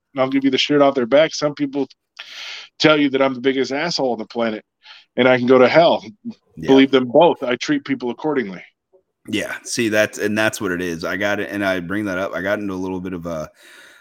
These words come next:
Speaker 2: of a spat on Thursday that night with somebody that worked there because so, he, they didn't see what was happening. I went to try to go help do something, and they kinda, like, lashed out, telling me that, like, I need to get the fuck out the way.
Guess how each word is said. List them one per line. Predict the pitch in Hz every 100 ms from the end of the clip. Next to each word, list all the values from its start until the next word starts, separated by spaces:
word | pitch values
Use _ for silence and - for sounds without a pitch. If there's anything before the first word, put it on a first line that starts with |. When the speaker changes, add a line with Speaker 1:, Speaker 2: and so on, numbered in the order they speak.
| _ -
Speaker 2:
of | 92
a | 80
spat | - - 98 101 90
on | 98 85
Thursday | 95 92 85 95 87 82
that | 82 -
night | 90 92 90
with | 85 82
somebody | - 92 87 85 82 87 -
that | 73
worked | 90 117 -
there | 87 85
because | 85 87 101 90 87
so, | - -
he, | 113 123 127
they | 110 117
didn't | 127 117
see | - 135 123 117
what | 104
was | 98
happening. | 101 101 95 95 90 85
I |
went | 92 92
to | 98
try | 104
to | 95
go | 92 87
help | 92 85 92 90
do | 92 87
something, | 95 87 87 85
and | 85 82
they |
kinda, | 82 98 92
like, | 87 82 78 - _
lashed | 87 80 85 85 - -
out, | 80 85 90 -
telling | 87 87 85
me | 85
that, | 82 80 -
like, | 80 71
I |
need | 85 85
to |
get | 82 82
the |
fuck | - 82 80
out | 82 80
the |
way. | 71 71 87